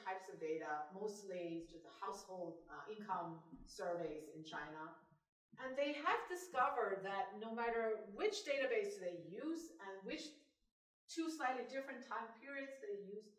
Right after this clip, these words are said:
one from two thousand two to tw-, two thousand thirteen, the other from, uh, twenty ten to twenty fourteen, and there is clear evidence that the wage rates of migrant workers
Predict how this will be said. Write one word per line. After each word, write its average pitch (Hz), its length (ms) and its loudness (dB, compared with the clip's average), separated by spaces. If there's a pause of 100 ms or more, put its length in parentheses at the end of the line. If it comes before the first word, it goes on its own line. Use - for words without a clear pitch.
(160)
one 233 260 6
from 220 220 0
two 220 100 -6
thousand 190 320 -4
two 285 220 -6
to - 760 -14
tw-, 226 320 -4 (240)
two 226 240 -8
thousand 190 380 0
thirteen, 233 400 -2
the 220 100 -2
other 208 320 0
from, 190 320 -8 (400)
uh, 165 400 -4 (560)
twenty 220 240 0
ten 214 320 0 (160)
to 180 400 -6
twenty 202 400 -4 (480)
fourteen, 226 640 0 (480)
and 254 160 -2
there 262 280 4
is 247 520 -4
clear 349 400 4
evidence 208 720 2
that 185 160 2
the 175 200 -2
wage 226 760 2
rates 175 640 0
of 190 320 6
migrant 190 400 2
workers 160 640 -4